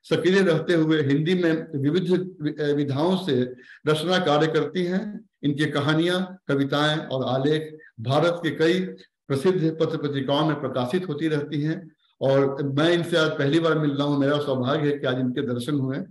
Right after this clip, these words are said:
मैं चाहूंगा आदर और सम्मान से पूजा अनिल जी को मंच पे बुलाना, वो आए और अप-, अपना कविता पाठ करें।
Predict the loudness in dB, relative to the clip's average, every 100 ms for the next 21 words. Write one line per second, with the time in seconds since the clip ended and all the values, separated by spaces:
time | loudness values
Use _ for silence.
0 | -16 -20 -8 -2 0 0 2 2 2 4
1 | 2 4 2 2 0 2 2 0 0 0
2 | 0 0 0 2 2 2 0 -2 -2 -2
3 | -2 -2 -2 -2 0 0 -2 -6 -12 -8
4 | -2 2 2 2 0 -2 -2 -4 -6 -8
5 | -4 -4 -4 -6 -4 -4 -2 -4 -4 -4
6 | -4